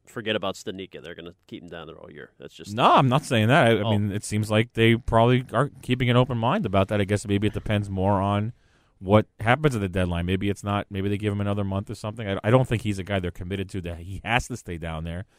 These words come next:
Speaker 2: It's just a matter of the position. I think they're still trying to f-, subscribe to this theory that he's a center. We don't want him on the wing, even though they played him two periods there. It wasn't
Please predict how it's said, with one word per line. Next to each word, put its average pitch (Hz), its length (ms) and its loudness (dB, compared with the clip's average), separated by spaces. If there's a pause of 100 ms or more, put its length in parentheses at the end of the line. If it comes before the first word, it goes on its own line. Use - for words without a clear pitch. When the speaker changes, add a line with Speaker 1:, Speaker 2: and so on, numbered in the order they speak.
(320)
Speaker 2:
It's 113 100 2
just 117 120 -2
a 107 40 0
matter 104 220 4
of 95 80 4
the 95 80 -4
position. 117 440 -2
I 107 80 2
think 113 340 2 (440)
they're 131 100 6
still 147 240 2
trying 131 260 2
to - 60 -6
f-, - 180 -20
subscribe 120 460 2
to 123 100 -4
this 107 140 -2
theory 110 240 4
that 101 140 2
he's 98 200 0
a 92 60 -6
center. 113 420 4
We 101 100 2
don't 98 140 2
want 98 140 0
him 95 80 0
on 92 120 0
the 90 60 -2
wing, 95 300 -2
even 92 200 -4
though 92 100 0
they 87 100 -2
played 92 240 -2
him 85 160 -6
two 98 120 -2
periods 87 420 0
there. 82 140 -6
It 82 80 -8
wasn't 82 280 -8